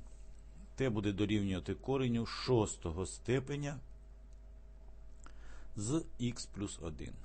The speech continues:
Тому маємо три арктангенса коріння шостого степеня з х плюс один навпіл плюс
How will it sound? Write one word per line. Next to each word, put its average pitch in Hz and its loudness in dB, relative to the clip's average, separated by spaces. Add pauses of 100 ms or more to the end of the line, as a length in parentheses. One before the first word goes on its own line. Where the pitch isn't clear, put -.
(400)
Тому 127 2
маємо 104 4 (340)
три 110 6 (260)
арктангенса 82 2
коріння 90 2
шостого 87 -2
степеня 78 -2
з - -8
х 92 -4
плюс 78 -6
один 135 0 (180)
навпіл 73 -2 (540)
плюс 78 -2